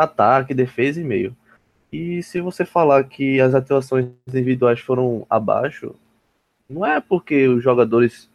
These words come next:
é, oscilaram. Eu acho que tem o, o mérito do outro time, né? A marcação do outro time, a, o toque de bola do outro time, o, a qualidade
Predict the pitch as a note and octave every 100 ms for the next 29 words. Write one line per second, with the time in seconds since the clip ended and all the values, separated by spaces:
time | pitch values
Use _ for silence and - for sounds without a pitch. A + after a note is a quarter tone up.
0 | _ G#2+ B2 B2 A2 G2 F#2+ F#2+ G2+ A2
1 | C3 - D3+ D3+ D3+ _ _ _ - C#3+
2 | F#3 F#3+ G3+ - _ D#3+ D3+ F3+ F3+ G3+
3 | - C3 A2+ A2+ A#2+ C3+ A#2 A#2 A#2+ -
4 | A#2 A2+ _ A2 A#2+ A#2+ G#2 G#2 G#2+ -
5 | A#2+ B2 A#2+ G#2+ A2+ A2+ G#2+ - - G#2+
6 | A2+ A#2 - _ _ _ _ _ _ -
7 | A2+ A2 A2 A2 A#2 A#2+ B2+